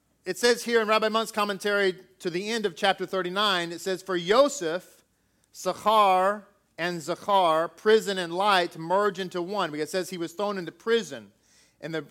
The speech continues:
the word for prison that's used is Beit HaSohar. So it says, "Note that the text reiterates at the end of the verse that he remained there in prison," which was Beit HaSohar,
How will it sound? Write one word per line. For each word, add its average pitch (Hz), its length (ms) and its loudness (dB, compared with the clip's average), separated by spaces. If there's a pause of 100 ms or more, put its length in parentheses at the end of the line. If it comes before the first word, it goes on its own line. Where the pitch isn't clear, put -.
the 160 120 -2
word 185 320 2
for 190 120 -4
prison 226 400 2
that's 170 180 -8
used 190 240 -4
is 139 160 -10
Beit 202 600 0 (420)
HaSohar. 175 800 0 (2250)
So 190 160 -4
it 190 80 -6
says, 214 360 2
"Note 214 460 2
that 208 180 -2
the 185 120 -6
text 226 680 -4
reiterates 208 680 0
at 175 180 -2
the 190 200 -6
end 208 200 -2
of 202 60 -4
the 190 80 -2
verse 180 340 -2
that 175 140 0
he 180 160 -6
remained 185 680 -2
there 151 260 -2
in 165 260 -8
prison," 143 440 -6
which 160 220 -8
was 147 320 -4
Beit 139 500 -10 (180)
HaSohar, 151 840 -4